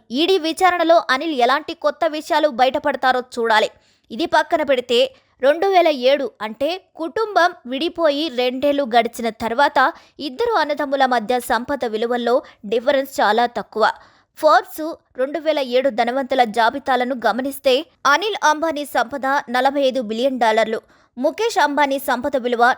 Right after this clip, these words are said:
నలభై తొమ్మిది బిలియన్ డాలర్లు. సంపద విలువ పరంగా రెండు వేల ఆరులో అనిల్ అంబానీ అన్న ముఖేష్ అంబానీని మించిపోయారు కూడా. దేశంలోని అత్యంత ధనవంతుల్లో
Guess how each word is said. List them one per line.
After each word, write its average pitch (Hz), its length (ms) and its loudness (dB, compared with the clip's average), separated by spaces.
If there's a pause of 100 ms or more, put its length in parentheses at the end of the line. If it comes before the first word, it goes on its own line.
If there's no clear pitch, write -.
(140)
నలభై 262 240 2
తొమ్మిది 233 340 -4 (100)
బిలియన్ 226 320 -2
డాలర్లు. 214 340 0 (400)
సంపద 359 460 2
విలువ 302 180 2 (100)
పరంగా 233 320 2 (120)
రెండు 247 180 -2
వేల 262 200 0 (160)
ఆరులో 247 360 0 (100)
అనిల్ 349 220 -2 (120)
అంబానీ 254 320 0 (200)
అన్న 262 240 -2 (160)
ముఖేష్ 302 340 -4 (160)
అంబానీని 247 480 -2 (140)
మించిపోయారు 226 720 -2
కూడా. 214 180 2 (440)
దేశంలోని 320 680 2
అత్యంత 302 340 -4 (100)
ధనవంతుల్లో 269 540 -2